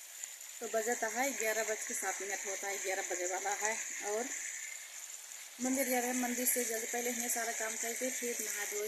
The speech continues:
के, झाड़ू पोछा करके, नहा धो पूजा पाठ करके, फिर ओकरे बाद जल्दी जल्दी से मंदिर गए। मंदिर से पूजा वूजा करके चंदन लगाइए फ्रेंड्स,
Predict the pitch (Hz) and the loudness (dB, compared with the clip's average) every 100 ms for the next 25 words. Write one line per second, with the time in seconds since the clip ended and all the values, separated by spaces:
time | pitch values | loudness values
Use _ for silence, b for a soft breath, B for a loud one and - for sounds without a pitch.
0 | 220 226 208 196 208 202 190 202 208 208 | -2 -6 -6 -6 -8 -8 -8 -8 -8 -6
1 | 190 185 185 208 - 185 - - 392 - | -8 -8 -8 -8 -8 -6 -6 -2 -2 0
2 | - 208 - 311 - - - - 262 247 | 0 0 0 0 -2 -4 -6 -6 0 0
3 | 220 202 208 202 202 - - 415 302 254 | 2 0 0 0 0 0 2 2 2 0
4 | 196 190 180 190 226 254 269 247 - 208 | 0 0 0 0 2 0 0 0 0 0
5 | 208 202 202 202 208 220 208 202 190 185 | 0 0 -2 -2 -2 0 -2 -4 -2 0
6 | 190 185 180 185 | 0 0 -2 -4